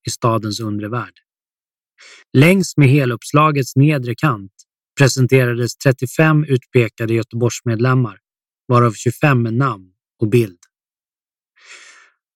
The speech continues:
Bland de frimärksstora porträtten återfanns bland andra Aje,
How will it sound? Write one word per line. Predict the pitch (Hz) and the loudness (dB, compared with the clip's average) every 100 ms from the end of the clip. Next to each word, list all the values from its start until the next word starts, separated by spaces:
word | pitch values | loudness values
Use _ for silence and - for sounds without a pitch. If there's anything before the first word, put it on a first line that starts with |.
| _ _ _ _ _ | _ _ _ _ _
Bland | 123 151 151 | 2 4 4
de | 143 | 0
frimärksstora | - 160 143 147 139 - 170 170 160 | 2 2 2 -2 -2 2 4 4 2
porträtten | 143 127 156 - 143 | 0 0 0 0 2
återfanns | 131 117 117 131 123 - | 2 0 -2 0 2 2
bland | 131 127 | 2 2
andra | 120 123 131 | 2 -2 -2
Aje, | 139 120 120 139 | -2 0 0 -2